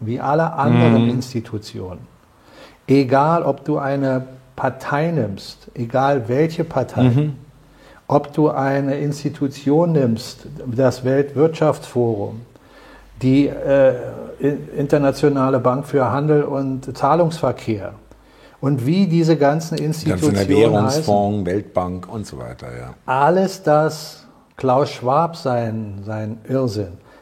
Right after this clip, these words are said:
Speaker 1: das ist alles die gleiche Muschpoke.
Speaker 2: Mhm.
Speaker 1: Das unterliegt alles dem gleichen Konzept. Solange man das nicht glaubt, nicht versteht,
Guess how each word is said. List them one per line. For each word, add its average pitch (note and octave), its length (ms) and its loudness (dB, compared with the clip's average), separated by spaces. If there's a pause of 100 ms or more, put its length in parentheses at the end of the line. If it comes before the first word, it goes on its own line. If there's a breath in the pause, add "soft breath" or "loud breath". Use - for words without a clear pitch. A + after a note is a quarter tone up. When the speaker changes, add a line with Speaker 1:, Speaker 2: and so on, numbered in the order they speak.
Speaker 1:
das A#2 240 -2
ist E3 200 0 (120)
alles F#3+ 560 2
die D3 120 0
gleiche C#3 480 2
Muschpoke. D#3 720 0
Speaker 2:
Mhm. C#3+ 560 4 (720 soft breath)
Speaker 1:
Das B2+ 200 0
unterliegt D3+ 720 2
alles D#3+ 360 0
dem C3+ 200 -4
gleichen C3 460 -2
Konzept. D3 720 -6 (920 soft breath)
Solange D3+ 480 4
man E3 260 2
das D#3+ 260 2
nicht E3 320 -4
glaubt, - 640 -2 (180)
nicht B2+ 260 -6
versteht, B2+ 760 -4